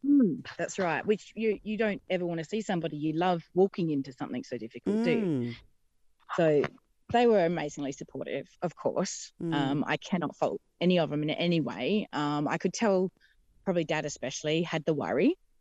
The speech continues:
Speaker 2: Yeah.
Speaker 1: you know, especially, you know, it can mess you up in so many ways, even financially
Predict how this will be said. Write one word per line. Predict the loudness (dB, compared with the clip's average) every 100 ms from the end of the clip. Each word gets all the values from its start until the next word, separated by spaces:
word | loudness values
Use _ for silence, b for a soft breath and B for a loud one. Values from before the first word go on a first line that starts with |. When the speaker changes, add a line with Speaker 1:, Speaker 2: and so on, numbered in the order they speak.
| -6
Speaker 2:
Yeah. | -2 2
Speaker 1:
you |
know, | 2 2 2 0 -2 _ _ -4
especially, | -4 -4 -4 -2 -2 -6 _ _ _ -4
you | 0
know, | 0
it | 0
can | 2
mess | 2 2
you | -2
up | -2
in | -6
so | -2 0
many | 0 -2
ways, | 0 0 2 0 -2
even | -2 -2 -2 -4
financially | -4 0 2 0 -2 -6 -6 -8